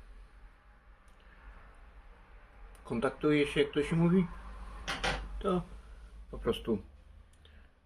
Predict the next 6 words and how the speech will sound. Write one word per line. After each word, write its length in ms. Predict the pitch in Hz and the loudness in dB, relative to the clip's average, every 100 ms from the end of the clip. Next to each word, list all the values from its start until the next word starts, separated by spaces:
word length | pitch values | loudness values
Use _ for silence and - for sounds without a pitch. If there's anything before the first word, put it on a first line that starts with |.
| - | -20
przeznaczyliśmy. 1300 | - 110 98 107 - 117 104 - - - - - 104 - - _ - _ - - - - - - - - _ - - - - - - _ _ - - - - - - - - - - - - - - - - - - - - - - - | -10 -2 2 2 2 2 2 0 -6 -6 -10 0 0 0 -14 _ -20 _ -20 -20 -20 -20 -20 -20 -20 -20 _ -20 -20 -20 -20 -20 -20 _ _ -20 -20 -20 -20 -20 -20 -20 -20 -20 -20 -20 -18 -20 -20 -20 -20 -20 -20 -20 -20 -20 -20 -4
No 240 | 254 254 | 0 4
i 140 | 233 - | 4 4
już. 340 | - - - - - - - _ _ _ - _ - - - - _ _ _ - - - | 2 -2 -10 -16 -20 -20 -20 _ _ _ -20 _ -20 -20 -20 -20 _ _ _ -20 -20 -8
To 120 | 117 | -4
widzicie. 480 | 98 95 90 - - | 2 2 0 -4 -12